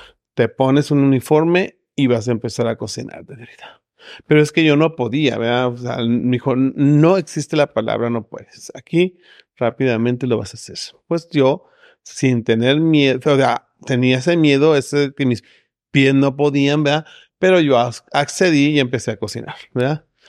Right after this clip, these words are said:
Desde ahí comenzó mi historia, cuando yo empiezo de chef, termino de chef, me gradúan como chef hibachi, después me pasa mi jefe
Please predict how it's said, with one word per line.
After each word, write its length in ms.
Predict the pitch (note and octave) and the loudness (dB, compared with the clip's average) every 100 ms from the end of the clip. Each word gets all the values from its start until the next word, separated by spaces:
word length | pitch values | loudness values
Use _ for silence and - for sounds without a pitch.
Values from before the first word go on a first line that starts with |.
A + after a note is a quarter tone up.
| - - | -16 -6
Desde 160 | C#3 | 0
ahí 140 | D3 D3 | 2 2
comenzó 520 | E3+ E3+ D#3 C#3 D3+ | 2 4 2 2 2
mi 120 | D3 D3+ | 2 2
historia, 600 | - - D3+ D3 C#3 B2+ | 0 2 2 4 0 0
cuando 280 | B2+ A2+ | -2 -2
yo 100 | A2+ | -2
empiezo 480 | A#2+ A2+ B2+ B2+ C#3 | -2 -2 -2 -2 -2
de 120 | C#3 | -4
chef, 500 | B2+ - B2 A#2+ - | -2 0 2 0 -4
termino 500 | - A2+ A2 A2 A2+ | -6 -4 -2 -2 -2
de 80 | B2+ | -2
chef, 380 | B2 - B2 C3+ - - - - | -2 0 0 0 -8 -20 -8 -2
me 140 | B2+ | 2
gradúan 560 | B2 A#2 A#2 B2 C3 C#3 | 2 2 2 2 2 2
como 280 | C#3+ C3+ | 2 2
chef 440 | C3 - B2 A#2+ - | 0 0 0 0 -2
hibachi, 600 | B2 A2 A2 C3+ D#3 - | -2 -2 -2 -4 -4 -4
después 460 | B2 - _ A#2 A#2+ | -8 -10 _ -2 0
me 160 | B2 | -2
pasa 320 | - A#2+ C3 | -2 -4 -2
mi 100 | B2+ | -2
jefe 380 | A#2 A2 B2 B2 | -4 -6 -4 -4